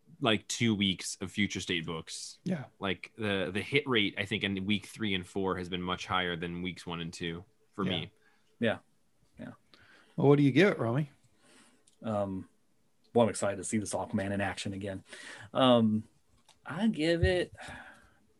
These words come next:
Speaker 3: I'll give it at least a nine point five.
Speaker 1: At least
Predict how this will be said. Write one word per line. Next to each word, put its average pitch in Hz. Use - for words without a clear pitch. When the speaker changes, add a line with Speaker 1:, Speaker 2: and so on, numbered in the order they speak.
Speaker 3:
I'll 160
give 202
it 147
at 113
least 160
a 117
nine 104
point 98
five. 98
Speaker 1:
At 170
least 151